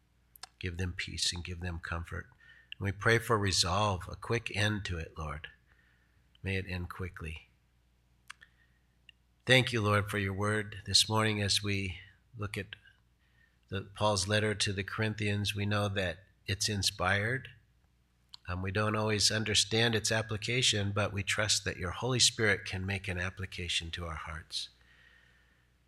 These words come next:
So be with us now as we open your word. In Jesus' name we pray. Amen. Amen. Today we are in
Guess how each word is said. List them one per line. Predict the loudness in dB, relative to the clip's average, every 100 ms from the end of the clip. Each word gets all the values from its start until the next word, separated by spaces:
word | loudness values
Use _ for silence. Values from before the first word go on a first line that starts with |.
| -8
So | -6
be | -2 -2
with | -2 0
us | 2 2
now | -2 -4 -4
as | -4 -4
we | -6 -8 -12 -8
open | -6 -4 -4
your | -6
word. | -6 -6
In | -4 0
Jesus' | 0 0 2 4 4
name | 2 -4 -4
we | -6
pray. | -8 -10 -10 -14 -20 _ _ -20 _ -14 -8
Amen. | -6 -6 -6 -8 -12 _ _ _ _ -16 -16 -16 -20 -20 -20 -14 -12
Amen. | -10 -6 -2 -2 -2 -8 -20 -20 _ _ _ _ _ _ -10 -6
Today | 2 6 8
we | 8 6 6
are | 4
in | 2 0 0